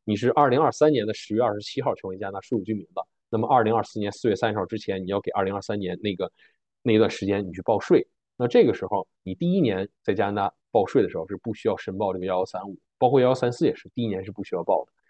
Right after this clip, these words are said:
只有从第二年开始你需要报。但是不等于你不需要处理这些海外资产的情况，因为你第二年报的时候，你的那个 opening balance，就是你，就是你成为加拿大永久居民的那个，那时候的信息，只不过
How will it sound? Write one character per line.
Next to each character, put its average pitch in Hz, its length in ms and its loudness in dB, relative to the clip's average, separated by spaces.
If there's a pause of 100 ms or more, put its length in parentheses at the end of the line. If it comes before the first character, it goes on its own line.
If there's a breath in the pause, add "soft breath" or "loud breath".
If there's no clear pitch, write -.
(140)
只 131 100 4
有 117 40 8
从 110 160 0
第 147 140 2
二 156 140 4
年 95 120 0
开 92 200 -6
始 - 140 -16
你 85 60 -14
需 - 140 -10
要 90 100 -6
报。 - 240 0 (260)
但 147 200 4
是 131 120 4
不 160 200 2
等 95 280 0 (140)
于 120 260 2 (180)
你 101 120 -4
不 117 160 -4
需 123 140 0
要 113 80 6
处 175 360 2
理 98 160 0
这 95 120 -6
些 95 40 -2
海 - 120 -8
外 - 160 -10
资 101 100 -14
产 - 220 -14
的 92 60 -14
情 87 180 -14
况， 87 180 -4
因 139 100 2
为 165 120 8
你 113 140 2
第 175 120 2
二 160 100 4
年 117 140 2
报 160 220 4
的 - 40 -2
时 - 140 -14
候， 95 60 -8
你 90 160 -12
的 110 100 0
那 127 100 -2
个 117 100 -6
opening 151 440 2
balance， 104 420 -2 (240)
就 110 120 -8
是 104 40 -2
你， 87 80 -2 (460)
就 117 100 -2
是 110 80 0
你 92 120 0
成 104 160 0
为 117 40 4
加 117 120 2
拿 117 60 2
大 - 100 -4
永 113 100 4
久 - 20 0
居 120 80 -2
民 107 220 0
的 143 100 4
那 104 140 -2
个， 90 100 -8
那 98 80 -12
时 - 120 -16
候 - 80 -20
的 92 80 -20 (440)
信 - 220 -10
息， 92 140 -14
只 - 100 -12
不 110 80 -2
过 143 100 4